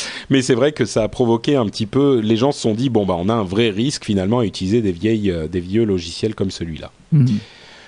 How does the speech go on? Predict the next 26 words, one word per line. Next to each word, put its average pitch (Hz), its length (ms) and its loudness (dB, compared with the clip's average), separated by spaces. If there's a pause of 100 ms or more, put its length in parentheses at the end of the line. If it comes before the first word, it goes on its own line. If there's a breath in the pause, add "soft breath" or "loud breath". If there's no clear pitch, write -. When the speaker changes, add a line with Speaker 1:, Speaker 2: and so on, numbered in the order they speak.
(120)
Speaker 1:
Euh, 127 260 4
une 160 180 2
autre 233 160 0
chose, 226 560 0
c'est 175 160 2
un 175 80 2
truc 233 160 -4
qui - 80 0
est - 20 2
pas 233 140 0
totalement 185 420 2
nouveau, 160 240 2
mais 214 140 0
qui - 100 -2
est - 20 2
pas 180 140 0
mal 127 220 0
fait, 170 320 0 (260 loud breath)
c'est, - 480 2 (100)
euh, 123 600 4 (260)
euh, 110 240 0
le 120 300 4
Bing 190 360 0
Twitter 180 480 0
Local 160 400 2
Maps. 123 440 0